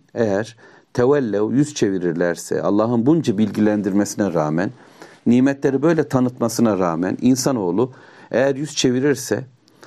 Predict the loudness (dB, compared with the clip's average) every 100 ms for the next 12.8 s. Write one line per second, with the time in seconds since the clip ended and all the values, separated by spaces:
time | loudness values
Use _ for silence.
0 | -12 -2 2 4 4 2 0 -2 -2 0
1 | 0 2 0 2 0 0 -2 -2 2 2
2 | 2 0 -2 0 -2 -2 -6 -4 -2 -2
3 | -4 -4 0 0 -2 -2 0 -2 -4 -18
4 | -20 -20 -6 -4 0 -2 -2 -4 0 0
5 | 0 -2 -2 -4 -2 0 0 -2 -2 0
6 | -2 0 -2 0 0 0 0 -8 -20 -20
7 | _ _ _ _ -20 -20 -10 -2 0 0
8 | -4 -2 0 2 2 2 2 0 -2 -4
9 | -6 -2 2 2 2 -2 -4 -8 -10 -14
10 | _ _ _ _ _ -2 -2 0 0 0
11 | -2 -4 -6 -2 0 2 0 0 0 0
12 | 0 0 0 -4 -4 -6 -6 -12